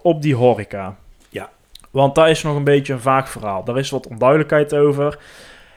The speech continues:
Speaker 1: In die raadsvergadering wist eigenlijk niemand wat nou precies het, het, het plan was. Er kwam ook niet echt een heel duidelijk antwoord op. Er kwam achteraf, dus na de raadsvergadering, kwam er nog een document met,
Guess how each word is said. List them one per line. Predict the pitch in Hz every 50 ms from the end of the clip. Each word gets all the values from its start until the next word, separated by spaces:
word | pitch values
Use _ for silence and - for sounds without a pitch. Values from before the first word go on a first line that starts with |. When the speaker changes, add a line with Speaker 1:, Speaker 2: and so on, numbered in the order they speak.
| _ _ -
Speaker 1:
In | 139 139 139
die | 131 123
raadsvergadering | 131 147 160 160 - - - 156 139 131 123 117 123 117 120
wist | 131 147 151 151 - -
eigenlijk | - 147 147 147 131 131 117 113
niemand | 120 127 147 165 170 151 131 120 117 - - - -
wat | 147 131 123 131 135 135
nou | 139 120 117 107
precies | - - - - 139 135 117 110
het, | 107 - - -
het, | - 104 - - -
het | - - _
plan | - - 151 156 165 160
was. | 156 156 151 143
Er | 135 135
kwam | - 135 131 135
ook | 139 135
niet | 139 135 131
echt | 123 135 131 - -
een | 123
heel | 117 127 135 135
duidelijk | 120 120 117 113 110 107 -
antwoord | - - 135 143 143 143 143 139 - 147
op. | 143 147 151 - - - - - - - - - -
Er | - -
kwam | - - 131 131 135 - _ _ _ _ -
achteraf, | 156 160 160 160 - - 120 117 117 127 151 151
dus | 135 117 110
na | 117 120 120 123 127 135 147 170 165
de | 151
raadsvergadering, | 123 127 120 120 117 - - 131 123 117 113 113 107
kwam | - 127 127
er | 131
nog | 127 123 107
een | 120 117 104
document | 117 117 117 110 - 120 117 127 131 135 131 -
met, | 131 117 110 - - -